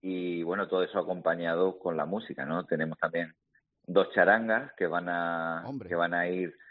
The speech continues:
Speaker 1: animando
Speaker 2: <laughs>
Speaker 1: por cada uno de los, de los locales y también en, en distintas calles del pueblo, eh, para que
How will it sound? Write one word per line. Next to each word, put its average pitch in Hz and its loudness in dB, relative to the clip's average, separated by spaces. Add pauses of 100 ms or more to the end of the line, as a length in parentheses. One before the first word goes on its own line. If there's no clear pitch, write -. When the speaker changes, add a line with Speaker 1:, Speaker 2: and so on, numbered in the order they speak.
(180)
Speaker 1:
animando 98 4
Speaker 2:
<laughs> - -20
Speaker 1:
por 87 0
cada 90 6
uno 92 0
de 92 4
los, 90 4 (520)
de 92 2
los 92 2
locales 92 4
y 85 -10
también 82 -10
en, 80 -10
en 71 -14
distintas 85 -8
calles 87 4
del 87 0
pueblo, 117 6 (720)
eh, 87 0
para 90 2
que 90 -2